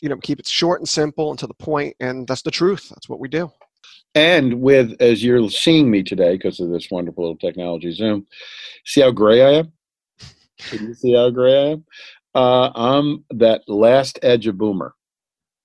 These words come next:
Speaker 2: Um, my wife and I are the last years of the boomers. My brother-in-law is the first year of the boomers, right? So I'm watching him. He's about ten years older than me, edge into it. And, you know, today, uh, with me,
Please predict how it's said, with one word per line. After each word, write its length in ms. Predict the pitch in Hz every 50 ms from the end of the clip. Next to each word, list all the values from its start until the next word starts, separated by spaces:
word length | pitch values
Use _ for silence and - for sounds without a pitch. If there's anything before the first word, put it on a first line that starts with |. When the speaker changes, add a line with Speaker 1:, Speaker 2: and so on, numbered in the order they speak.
| _ _ -
Speaker 2:
Um, 200 | 104 101 95 95
my 180 | 95 95 95
wife 360 | 95 98 107 113 120 120 - -
and 120 | 110 110
I 160 | 104 101 98
are 120 | 98 98 92
the 140 | 87 90
last 380 | 90 95 98 101 95 - - -
years 260 | 104 98 98 95 90
of 80 | 95 87
the 80 | 87
boomers. 460 | 78 87 85 82 78 71 60 - - - _ _ _ _ _ _ _ _ _ -
My 360 | 101 104 104 104 101 101 98
brother-in-law 800 | 92 87 - 127 139 131 131 107 101 98 95 92 92 90 90 - -
is 320 | 110 95 90 90 85 - -
the 180 | 92 87 82 - _
first 320 | - 113 110 101 - -
year 140 | 87 82 80
of 80 | 76 71
the 60 | 73
boomers, 480 | 69 78 73 71 62 - - - - _
right? 200 | 80 80 92 - _ _ _ _ - - - - - - _ _
So 340 | - - 139 123 117 104
I'm 200 | 113 120 131 143
watching 400 | 147 135 131 127 131 - 135 123
him. 180 | 113 110 101 98
He's 180 | 104 101 - - _ -
about 200 | 101 95 95 -
ten 180 | - 107 104
years 220 | 101 98 95 92 95
older 240 | 87 85 80 85
than 100 | 82 82 82
me, 200 | 85 85 85 -
edge 240 | - 90 95 95 107
into 300 | 110 107 107 - 131 131
it. 160 | 139 165 - - _ _ _ _ _ - - - - _ _ _ -
And, 420 | 131 123 123 123 123 123 123 117 127
you 100 | 147 135
know, 140 | 107 98 98
today, 640 | - - 139 131 143 147 139 123 120 117 117 117 - 113
uh, 180 | 107 104 104 101
with 180 | 104 107 101
me, 440 | 104 123 160 190 170 120 110 107 -